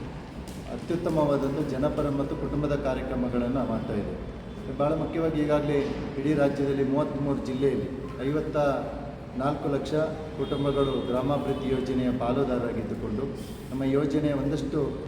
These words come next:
ಪೂಜ್ಯರ ಕನಸುಗಳ ಕಾರ್ಯಕ್ರಮವನ್ನು ಜನರಿಗೆ ಮುಟ್ಟಿಸುವಂಥ ಕಾರ್ಯಕ್ರಮಗಳನ್ನು ಕಳೆದ ಒಂದಷ್ಟು ವರ್ಷಗಳಿಂದ ಮಾಡ್ತಿದ್ದೇವೆ. ಭಾಳ ಮುಖ್ಯವಾಗಿ ತಮಗೆಲ್ಲ ಗೊತ್ತಿದೆ, ಒಂದು ಕುಟುಂಬದ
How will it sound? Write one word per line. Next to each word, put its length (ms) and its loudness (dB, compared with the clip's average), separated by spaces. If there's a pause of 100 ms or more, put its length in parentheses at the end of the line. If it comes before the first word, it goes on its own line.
ಪೂಜ್ಯರ 340 0
ಕನಸುಗಳ 520 -2
ಕಾರ್ಯಕ್ರಮವನ್ನು 760 0 (800)
ಜನರಿಗೆ 320 0
ಮುಟ್ಟಿಸುವಂಥ 580 -2
ಕಾರ್ಯಕ್ರಮಗಳನ್ನು 840 -2
ಕಳೆದ 480 -2
ಒಂದಷ್ಟು 320 -2
ವರ್ಷಗಳಿಂದ 440 -4
ಮಾಡ್ತಿದ್ದೇವೆ. 520 -6 (520)
ಭಾಳ 140 2
ಮುಖ್ಯವಾಗಿ 480 0
ತಮಗೆಲ್ಲ 440 0
ಗೊತ್ತಿದೆ, 360 0
ಒಂದು 140 0
ಕುಟುಂಬದ 440 0